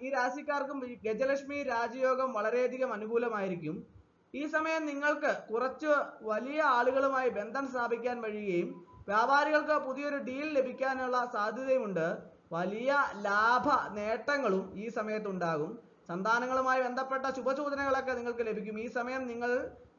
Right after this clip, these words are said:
നല്ല നിക്ഷേപങ്ങളൊക്കെ നടത്തുകയും നിങ്ങളുടെ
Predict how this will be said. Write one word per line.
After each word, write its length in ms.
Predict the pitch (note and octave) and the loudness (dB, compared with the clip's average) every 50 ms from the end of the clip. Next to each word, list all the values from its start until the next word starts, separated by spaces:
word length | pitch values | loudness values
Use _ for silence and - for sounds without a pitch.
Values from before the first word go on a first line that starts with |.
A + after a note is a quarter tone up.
| _ - | _ -6
നല്ല 560 | F3 F#3 G3+ A#3 C4 C#4 D4+ D#4 C#4 - - G3+ | -4 -4 -4 -4 -4 0 2 2 2 2 0 -4
നിക്ഷേപങ്ങളൊക്കെ 760 | G#3 F3+ F3 - B3+ B3+ C4 C#4 C#4+ C#4+ C#4 C4 B3 G#3+ A#3+ | -8 -8 -2 0 2 2 2 2 2 2 2 0 0 0 -2
നടത്തുകയും 680 | A3 G3+ G3 G3+ G3 A3 G#3+ A3 G#3+ G#3 F#3+ D#3 - - E3+ | -2 -2 -2 -2 -2 -2 0 0 0 0 -2 -4 -8 -8 -8
നിങ്ങളുടെ 640 | F3+ G3 G#3+ A3 A3 A3 A3 A3 A3 A#3 C4 B3+ | -6 -4 -2 0 0 0 2 0 0 -2 -2 -6